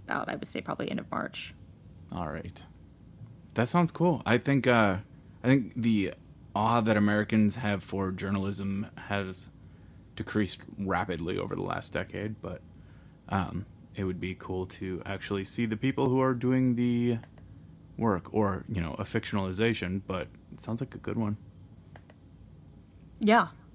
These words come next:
Speaker 1: It's definitely really good.
Speaker 2: Did you see, um, Straight Outta Compton?
Speaker 1: Yes.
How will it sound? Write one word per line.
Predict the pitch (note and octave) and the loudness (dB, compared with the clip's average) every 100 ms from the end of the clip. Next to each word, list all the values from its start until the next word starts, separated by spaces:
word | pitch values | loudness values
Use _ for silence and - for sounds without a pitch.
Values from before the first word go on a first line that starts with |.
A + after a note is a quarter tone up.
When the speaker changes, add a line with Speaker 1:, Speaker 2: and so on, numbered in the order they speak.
| - - - - | -20 -20 -20 -20
Speaker 1:
It's | - | -4
definitely | F3 - E3+ | -4 -4 -4
really | D#3+ D3 | -4 -4
good. | - - - - - - - - - | -4 -6 -8 -20 -20 -20 -20 -20 -2
Speaker 2:
Did | B2 | 0
you | A2+ | 2
see, | A2+ - B2 G#2+ | 2 2 4 4
um, | G2+ F#2 F2+ F2+ - - - - - - - - - | 2 0 -4 -6 -12 -20 -20 -20 -20 -20 -20 -20 -20
Straight | - - G#2 | -16 -2 0
Outta | G2 F#2+ | 0 -2
Compton? | F2 F#2 F#2+ - G#2+ G#2+ - - - - - - | -2 -4 -2 0 0 -2 -6 -20 -20 -18 -16 0
Speaker 1:
Yes. | F3 D#3 - - - | 4 4 2 -8 -8